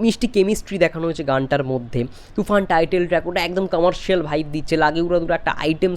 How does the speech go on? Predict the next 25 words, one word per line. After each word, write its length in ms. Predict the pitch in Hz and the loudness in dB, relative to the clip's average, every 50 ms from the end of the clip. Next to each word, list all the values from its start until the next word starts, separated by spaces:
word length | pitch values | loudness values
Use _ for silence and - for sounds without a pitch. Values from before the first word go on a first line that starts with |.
| - - | -4 -4
সংসের, 320 | 170 165 160 - 175 156 - - - - - - | -6 -6 -4 -6 -8 -8 -8 -12 -16 -10 -2 2
মানে, 140 | 156 160 160 - - - - - - - - - | 4 4 4 2 0 -8 -18 -16 -16 -8 0 2
আইটেম 280 | 170 175 175 202 202 196 170 156 | 2 4 4 2 2 2 2 2
গানের 200 | 156 160 175 180 170 | 4 4 4 2 2
একটা 140 | - 175 160 147 | 0 -4 -2 0
ভাইব 160 | 147 147 151 147 | 0 0 0 -2
দিচ্ছে। 180 | 151 147 185 - | -8 -10 -2 0
তো 40 | 285 285 - | 0 2 2
প্রত্যেকটা 460 | 269 262 269 - - 330 311 - 285 220 196 | 0 0 0 -2 -4 -4 -2 -2 -2 0 2
গানের 260 | 185 185 214 240 240 233 | 2 2 2 2 2 2
মধ্যেই 260 | 233 233 208 214 247 226 - | -2 -4 -2 -2 -4 -2 -2
কিন্তু 140 | 240 220 233 233 | -2 -2 -2 -2
একটা 120 | - - 220 196 | -2 -4 -4 -4
ইকুয়ালিটি 460 | - - 214 220 214 214 - - 220 - - - - - 170 | -2 0 0 0 0 0 -2 -4 -6 -6 -6 -12 -4 4 6
রয়েছে, 320 | 190 196 202 196 - 220 214 - - - - | 6 6 6 4 0 -2 -4 -4 -6 -6 2
একটা, 120 | - 226 220 - - - - - 196 | 2 2 2 2 -2 -12 -10 -2 0
মানে, 100 | 226 233 - | 0 2 2
কি 60 | 240 214 | 4 2
বলবো, 140 | 220 214 196 - - | 4 2 2 0 0
স্ট্যান্ডার্ড 380 | 208 185 185 208 214 233 202 175 156 | -2 0 0 2 0 0 2 2 0
ব্যাপারটা 360 | 135 - 170 165 - - 165 147 113 | 2 2 0 0 2 2 0 0 2
রয়েছে। 200 | 110 110 - 143 180 | -2 -4 -2 2 4
হ্যাঁ, 140 | 175 139 117 131 | 4 4 4 4
এবার 140 | 156 185 180 - - 156 | 2 2 2 2 0 -4
যেটা 160 | 160 170 - | 0 2 2